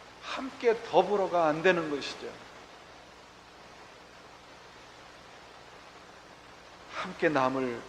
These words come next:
지려고 하지 않고, 남의 약점을 지적하면서 그것을 회복하면,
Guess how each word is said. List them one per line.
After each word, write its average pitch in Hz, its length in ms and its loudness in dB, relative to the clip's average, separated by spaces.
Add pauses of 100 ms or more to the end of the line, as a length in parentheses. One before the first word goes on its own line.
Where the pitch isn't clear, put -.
(340)
지려고 139 520 4
하지 147 240 0
않고, 202 380 2 (720)
남의 123 380 2
약점을 131 580 -2
지적하면서 113 720 -6 (800)
그것을 113 480 -8 (200)
회복하면, 175 580 -10